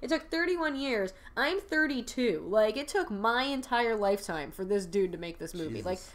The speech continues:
Speaker 1: that's crazy
Speaker 2: Yeah.
Speaker 1: to me. And, um, and the box office take home was six hundred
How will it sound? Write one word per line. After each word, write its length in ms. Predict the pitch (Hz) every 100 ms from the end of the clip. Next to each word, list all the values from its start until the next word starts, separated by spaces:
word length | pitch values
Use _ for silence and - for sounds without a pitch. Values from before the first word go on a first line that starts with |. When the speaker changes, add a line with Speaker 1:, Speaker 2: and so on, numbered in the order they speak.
| -
Speaker 1:
that's 320 | 262 254 254 -
crazy 680 | - 254 254 247 247 196
Speaker 2:
Yeah. 180 | 202 220
Speaker 1:
to 60 | 196
me. 120 | - - - - -
And, 500 | 233 226 226 226 220 -
um, 360 | 220 214 208 -
and 140 | 240
the 60 | 240
box 360 | - 240 240
office 240 | 262 254 269
take 220 | 269 247
home 160 | 240 220
was 160 | 208 - - -
six 320 | - - 320 339
hundred 560 | 302 285 294 294 285